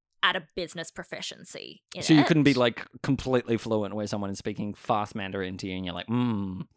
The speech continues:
Speaker 1: Um,
Speaker 2: <laughs>
Speaker 1: look, I probably could, but, okay, like, I could, but it wouldn't be super sophisticated
Speaker 2: Yeah.
Speaker 1: Mandarin. Like, I could, I can definitely speak, like, very fast Mandarin and have a full-on conversation, but it wouldn't be particularly sophisticated. Um, but it's, you know, like, one of my friends was saying, she's a bit older than me, and she was like,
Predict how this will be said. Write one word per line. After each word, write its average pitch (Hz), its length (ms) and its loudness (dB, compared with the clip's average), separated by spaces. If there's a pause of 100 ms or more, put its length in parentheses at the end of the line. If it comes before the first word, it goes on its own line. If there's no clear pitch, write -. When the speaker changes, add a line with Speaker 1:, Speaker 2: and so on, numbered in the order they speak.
(380)
Speaker 1:
Um, 302 560 2 (120)
Speaker 2:
<laughs> - 240 -2
Speaker 1:
look, 466 180 2
I 339 60 6
probably 480 340 0
could, 233 280 0
but, 202 220 2
okay, 214 280 2
like, 175 180 -4
I 208 60 0
could, 208 420 0
but 190 100 2
it 175 80 -2
wouldn't 220 180 2
be 190 100 -2
super - 240 -4
sophisticated - 580 -10
Speaker 2:
Yeah. 110 300 2
Speaker 1:
Mandarin. 80 200 -6 (320)
Like, 180 120 0
I 147 80 2
could, 165 120 -10 (220)
I 175 60 -8
can 175 200 -10
definitely 165 300 -8
speak, - 300 -12
like, 123 200 -10
very 165 160 -12
fast - 280 -8
Mandarin 165 500 -8
and 135 160 -16
have 151 220 -10
a 139 40 -18 (120)
full-on 160 240 -8
conversation, - 580 -10
but 165 100 -6
it 151 60 -12
wouldn't 156 220 -12
be - 80 -14
particularly - 500 -16
sophisticated. - 720 -16 (380)
Um, 160 460 -4 (340)
but 262 300 2
it's, - 420 -2
you 233 100 -2
know, 196 240 4
like, 196 140 2
one 214 100 2
of 220 40 0
my 208 100 0
friends 196 220 -4
was 185 120 -4
saying, 190 380 0
she's 180 200 -6
a 175 40 -4
bit 185 120 0
older 190 260 -2
than 180 120 -6
me, 147 120 -8
and 165 100 -6
she - 80 -6
was 160 160 -8
like, 147 300 -4